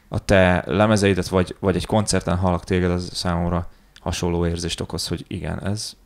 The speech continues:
ez improvizáció, ez szabadság, ez, ez inspiráló, és tök jó.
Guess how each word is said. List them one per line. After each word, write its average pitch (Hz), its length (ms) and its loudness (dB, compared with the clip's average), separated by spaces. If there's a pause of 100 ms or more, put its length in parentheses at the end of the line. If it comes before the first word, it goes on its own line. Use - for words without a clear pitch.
(100)
ez - 160 -6
improvizáció, 87 920 -4
ez 104 240 -4 (340)
szabadság, 90 760 -2
ez, 90 380 -4 (640)
ez 87 240 -4
inspiráló, 85 720 0
és 87 220 -6 (160)
tök - 200 -8
jó. - 140 -8